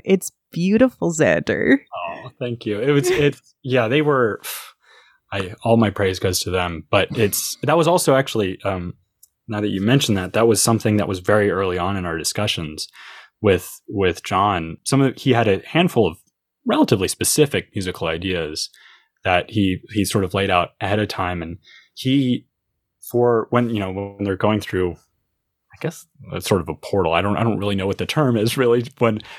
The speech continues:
Speaker 2: but when they're looking into the void and, you know,
Speaker 1: Mm.
Speaker 2: in episodes six through eight, um, he, he's really wanted to evoke the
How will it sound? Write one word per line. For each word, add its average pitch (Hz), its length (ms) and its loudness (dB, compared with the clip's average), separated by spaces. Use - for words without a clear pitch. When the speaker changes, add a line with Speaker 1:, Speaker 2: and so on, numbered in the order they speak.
Speaker 2:
but 127 120 2
when 143 140 4
they're 143 120 6
looking 170 280 4
into 147 180 2
the 139 100 2
void 127 640 0
and, 107 360 2
you 185 80 2
know, 175 80 -2
Speaker 1:
Mm. 170 40 -6
Speaker 2:
in 160 80 -10
episodes - 500 -6
six - 580 -8
through 87 160 -2
eight, 90 260 2
um, 101 720 0
he, 156 600 2
he's - 460 2
really 127 400 6
wanted 107 380 4
to 101 220 0
evoke 87 600 0
the 90 520 0